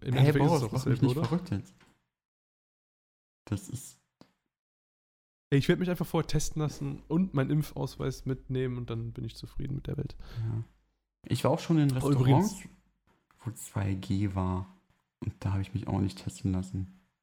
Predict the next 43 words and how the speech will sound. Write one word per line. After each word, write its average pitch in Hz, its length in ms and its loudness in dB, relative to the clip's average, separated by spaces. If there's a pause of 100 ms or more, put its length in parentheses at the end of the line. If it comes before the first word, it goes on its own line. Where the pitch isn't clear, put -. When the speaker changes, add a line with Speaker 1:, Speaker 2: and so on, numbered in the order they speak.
(160)
Speaker 1:
Ja, 131 140 -2
dann 135 420 -2
weiß 123 180 -2
ich's - 220 -6
auch 120 240 -6
nicht. 117 340 -6
Dann 127 140 0
versteh 117 220 4
Speaker 2:
Mann, 117 80 8
Speaker 1:
ich's 117 140 4
nicht. 107 60 6
Warum 107 180 8
Speaker 2:
Boris, - 80 6
Speaker 1:
sagt 151 120 2
man 151 80 0
dann 135 140 2
manchmal 143 260 4
Speaker 2:
wir 120 80 6
wollten 147 220 4
Speaker 1:
zwei 135 80 2
Speaker 2:
doch 131 160 -6
hier 131 100 4
mit 135 320 2
gefährlichen 127 540 2
Halbwissen 110 520 0
mal 101 260 -2
aufhören. 87 520 -2 (300)
Speaker 1:
Aber 165 160 6
dann 185 160 2
erklär 190 260 4
doch 202 160 2
mir 185 140 4
jetzt 156 280 2
den 143 100 0
Unterschied, 135 480 0
wenn 143 120 4
jemand 143 240 4
sagt, 143 200 -2
ja, 135 120 -2 (180)
hier 151 140 4
ist - 120 -2
drei 147 200 0
G 185 320 -6